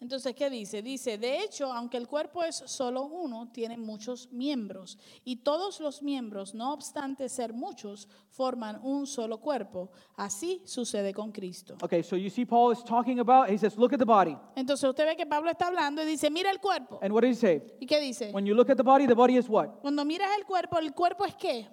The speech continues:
Speaker 2: It's one.
Speaker 1: Es uno.
Speaker 2: Right?
Speaker 1: ¿Verdad?
Speaker 2: No, none of us detach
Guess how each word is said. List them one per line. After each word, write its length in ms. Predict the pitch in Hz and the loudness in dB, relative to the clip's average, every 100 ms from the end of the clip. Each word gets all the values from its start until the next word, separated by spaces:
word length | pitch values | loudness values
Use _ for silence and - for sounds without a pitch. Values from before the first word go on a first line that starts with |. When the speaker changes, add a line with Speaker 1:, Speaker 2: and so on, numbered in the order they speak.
| _ _ _ - | _ _ _ -12
Speaker 2:
It's 160 | 165 190 | -8 2
one. 280 | 202 262 - - - | 2 2 -6 -20 -20
Speaker 1:
Es 140 | 208 | -18
uno. 360 | - 415 330 196 | -6 -4 -4 4
Speaker 2:
Right? 240 | 190 277 - - - | 6 6 0 -14 -18
Speaker 1:
¿Verdad? 300 | 220 220 320 - _ | -6 -4 -4 -8 _
Speaker 2:
No, 160 | 190 214 | -8 -4
none 320 | 196 208 277 | -2 2 2
of 120 | 247 | 4
us 320 | 214 196 - - | 4 2 -6 -14
detach 720 | 196 - 233 220 220 - | -14 0 0 0 -4 -16